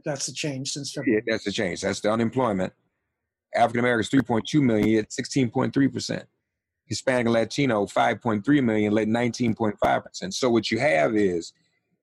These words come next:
Speaker 2: the, the, the raw number is smaller, but the percentage is even higher.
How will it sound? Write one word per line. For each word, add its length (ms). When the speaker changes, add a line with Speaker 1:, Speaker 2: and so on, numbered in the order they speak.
Speaker 2:
the, 260
the, 160
the 120
raw 320
number 460
is 100
smaller, 480
but 200
the 80
percentage 480
is 120
even 200
higher. 500